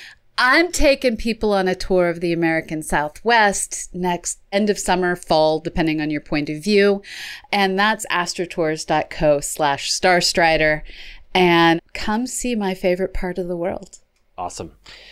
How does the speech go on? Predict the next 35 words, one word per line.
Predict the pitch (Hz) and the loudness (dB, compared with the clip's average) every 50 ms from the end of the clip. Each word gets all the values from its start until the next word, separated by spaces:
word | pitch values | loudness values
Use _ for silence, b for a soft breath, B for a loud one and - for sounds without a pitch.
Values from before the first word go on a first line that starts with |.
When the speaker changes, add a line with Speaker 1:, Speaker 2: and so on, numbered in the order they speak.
| B B B B B | B B B B B
Speaker 2:
And | 175 165 | 2 2
we've | 165 175 160 156 | 2 2 0 0
been | 175 170 165 | 0 2 2
informed | 165 156 - - 190 196 175 123 110 107 120 151 156 160 - b b b b b | 0 0 0 0 2 4 4 4 4 4 2 -2 -4 -6 -10 b b b b b
that | b 123 127 147 147 151 160 | b 0 2 2 2 2 0
it's | 175 - - - | -2 -4 -2 -4
not | 190 190 214 220 233 247 240 233 | -2 -2 0 0 0 -2 -2 -2
just | - 233 - - 226 | -4 -4 -2 -2 0
about | 208 208 208 202 - | 0 0 0 0 -2
space. | - - - 226 202 135 92 - - | -4 -2 0 2 2 2 0 -2 -4
This | 143 151 170 | -6 -6 -4
is | 190 196 | -4 -6
the | 214 | -6
key. | - - - 240 208 135 101 - - | -6 -2 0 0 0 0 0 -2 -8
It's | 131 117 135 | -10 -8 -6
mostly | 143 147 160 190 214 226 220 - - 220 185 | -2 2 4 4 4 4 2 0 -2 0 0
about | 160 131 107 90 - - | 2 2 2 0 0 -2
tourism | - - 190 202 202 190 175 196 190 202 | -2 0 2 2 2 0 -2 -4 -6 -6
and | - 127 113 | -6 -6 -6
adventure | 101 95 104 120 165 180 185 - - 196 190 180 B B B B | -6 -6 -4 -2 0 0 0 0 -2 -2 -2 -2 B B B B
and | B 104 | B -6
experiencing | 101 - - - - - 202 214 214 214 202 - 208 196 | -4 -6 -8 -8 -2 0 2 2 4 2 0 -2 -4 -4
these | 190 185 170 - | -4 -4 -6 -4
places. | - 202 190 190 180 - 202 208 196 175 - B B B B B B B B | 0 0 2 2 2 0 -2 -2 -2 -4 -8 B B B B B B B B
And | B 110 107 | B -8 -6
so | - - 123 110 107 104 | -2 2 2 4 4 4
it's | 104 98 - | 2 0 -2
a | 104 | -6
great | 101 - - 110 123 147 175 190 180 | -10 -10 -6 0 2 2 2 2 0
thing | - 196 190 | -2 -2 -2
to | 175 156 | -2 0
bring | 165 170 170 165 | 0 -2 -2 -2
your | 160 | -4
significant | 156 - 160 143 139 147 - 131 139 135 127 | -4 -6 -8 -6 -6 -6 -4 -2 -4 -2 -2
others. | 117 117 113 123 120 117 117 113 110 - - | -2 -2 0 2 2 2 2 2 -2 -6 -8